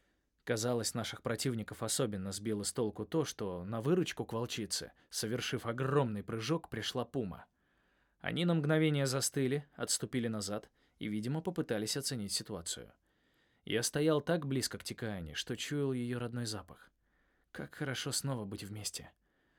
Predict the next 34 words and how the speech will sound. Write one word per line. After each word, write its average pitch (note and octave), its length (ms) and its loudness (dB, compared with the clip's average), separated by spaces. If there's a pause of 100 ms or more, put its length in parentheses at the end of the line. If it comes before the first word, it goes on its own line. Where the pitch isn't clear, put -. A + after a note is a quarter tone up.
(120)
Но A#2+ 120 -2
я A2 160 0
также A#2 320 -2
чуял B2 360 0
и C3 40 2
запах G#2+ 400 -4
её G#2+ 160 -4
крови. G2 360 -8 (1000)
«Сильно A3 400 4
тебя F3 240 8
эти D#3+ 140 4
зверюги D#3 420 6
зацепили?» B2 520 2 (680)
«Нормально, F3+ 560 6
заживёт». E3 540 6 (400)
Она A#2 260 0
взглянула A2 480 -2
на G#2 80 -2
меня, A#2+ 340 -2
и G#2 60 -4
я G2+ 100 -2
увидел A#2 360 -2
в G2 40 -4
её G#2+ 300 -2
полуночно-синих A2 920 -4
волчьих A2 400 -2
глазах G#2+ 400 -2
все - 240 -4
чувства, C#3+ 420 -6
которые G#2+ 400 -2
она A#2 160 -2
ко G#2 100 -6
мне G2 180 -2
испытывала. - 520 -6